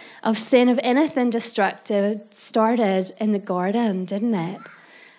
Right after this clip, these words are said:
A man was given the choice to cling on to Father God, to live in this relationship of full dependency.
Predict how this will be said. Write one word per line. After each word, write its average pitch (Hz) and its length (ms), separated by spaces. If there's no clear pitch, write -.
A 220 80
man 269 340
was 269 140
given 277 640
the 233 100
choice 247 800
to 226 120
cling 285 560
on 247 600
to 247 140
Father 196 440
God, 190 580
to 269 120
live 254 320
in 240 120
this 220 220
relationship 208 720
of 190 100
full 190 260
dependency. 190 1000